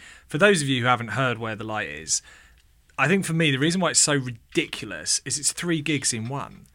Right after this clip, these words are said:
So John Mayer comes out, does an acoustic set,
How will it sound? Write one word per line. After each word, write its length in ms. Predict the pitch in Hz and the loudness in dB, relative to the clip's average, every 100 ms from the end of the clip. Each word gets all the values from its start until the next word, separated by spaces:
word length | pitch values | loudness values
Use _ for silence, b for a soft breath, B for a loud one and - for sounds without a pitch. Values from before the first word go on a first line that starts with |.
| b b b | b b b
So 380 | - 151 147 139 - | 0 4 4 2 -2
John 200 | - 196 | 2 4
Mayer 220 | 190 143 120 | 6 4 4
comes 340 | - 180 147 | 2 2 2
out, 340 | 98 85 110 - - _ _ _ _ _ _ _ - | -2 -4 -10 -14 -20 _ _ _ _ _ _ _ 0
does 200 | 180 185 | 2 4
an 80 | 190 | 2
acoustic 480 | - 156 - 113 | 0 0 -2 -2
set, 320 | - 87 110 | -4 -2 -6